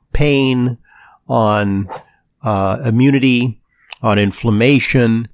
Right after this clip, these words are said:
And so it's one of those things that's a kind of a panacea-like medication. And I hate to use that term because nothing's a panacea. Anything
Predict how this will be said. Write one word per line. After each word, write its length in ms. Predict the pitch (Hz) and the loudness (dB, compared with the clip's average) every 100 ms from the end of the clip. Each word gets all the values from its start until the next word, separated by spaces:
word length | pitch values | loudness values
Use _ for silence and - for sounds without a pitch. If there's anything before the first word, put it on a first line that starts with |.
| _ _ _ - | _ _ _ -12
And 500 | - 113 110 107 - | -4 0 0 -2 -4
so 180 | - 147 | -2 -2
it's 120 | 123 | 0
one 120 | 165 240 | 0 2
of 60 | |
those 260 | 190 127 - | 0 -2 -2
things 460 | 147 135 127 - | -2 -2 -2 -2
that's 400 | 127 110 104 - - - | -2 -2 -2 -6 -8 -4
a 640 | 110 110 110 107 104 - _ _ _ _ _ - | -2 0 0 -2 -4 -10 _ _ _ _ _ -4
kind 120 | 170 | -2
of 60 | 151 | 0
a 60 | |
panacea-like 880 | - 143 131 120 - 143 113 101 - | 0 2 2 0 0 0 0 -2 -2
medication. 800 | 107 101 - 117 110 110 95 87 - _ - _ _ _ _ | -2 -2 -2 -2 0 -2 -4 -6 -14 _ -20 _ _ _ _
And 160 | 139 117 | -4 0
I 60 | 113 | 0
hate 140 | 127 | 0
to 60 | 107 | -2
use 140 | 95 | -2
that 160 | 107 - | -4 -2
term 220 | 117 101 | -2 0
because 460 | 98 - 98 - - _ _ - | -2 -4 -8 -10 -12 _ _ -6
nothing's 280 | 113 104 104 | -4 -4 -4
a 60 | |
panacea. 420 | - 104 92 127 | -2 -2 -2 -2
Anything 380 | 113 117 123 98 | 0 0 0 -4